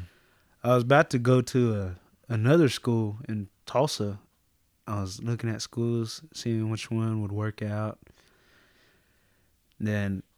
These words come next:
I don't know, just kept talking about it, I guess. And then she, uh, she's the one that told me. She was like,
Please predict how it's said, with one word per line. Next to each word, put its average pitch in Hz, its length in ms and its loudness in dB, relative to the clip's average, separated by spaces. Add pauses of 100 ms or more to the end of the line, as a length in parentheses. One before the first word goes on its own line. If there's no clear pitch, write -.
(140)
I 104 100 -2
don't 117 160 2
know, 131 220 2
just 104 380 -4
kept - 240 -6
talking 131 300 0
about 110 280 0
it, 104 100 -2
I 98 80 -2
guess. 101 440 -4
And 101 80 -8
then 92 300 -8 (1300)
she, 104 400 -6
uh, 92 260 -10 (560)
she's 147 240 2
the 135 60 2
one 117 140 2
that 107 100 -10
told 131 240 2
me. 110 280 -4 (480)
She - 180 -10
was 95 160 -8
like, 92 160 -10